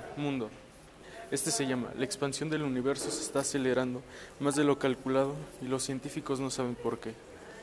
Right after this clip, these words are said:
Las galaxias se están alejando unas de otras cada vez más y más rápido. Se distancian como si uno lanzara una moneda al aire y en vez de caer de vuelta hacia uno,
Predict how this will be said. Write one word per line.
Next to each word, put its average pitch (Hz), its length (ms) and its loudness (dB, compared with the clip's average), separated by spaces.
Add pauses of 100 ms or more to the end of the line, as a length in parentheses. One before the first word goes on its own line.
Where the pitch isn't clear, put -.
(1700)
Las 135 160 2
galaxias 160 400 4
se 143 60 -6
están 156 260 0
alejando 131 460 0
unas 135 280 0
de 127 100 2
otras - 440 -2
cada 139 200 4
vez 131 200 2
más 127 460 -4
y 143 60 -6
más 131 180 -2
rápido. 123 340 0 (640)
Se 151 160 4
distancian 151 640 4
como 165 240 4
si - 120 -2
uno 156 140 0
lanzara 143 440 4
una 147 180 4
moneda 131 400 2
al 123 80 6
aire 135 280 4 (280)
y - 20 -4
en 139 100 2
vez 143 140 4
de 139 140 2
caer 139 320 4
de 139 80 6
vuelta 135 420 2
hacia 131 320 2
uno, 143 320 -2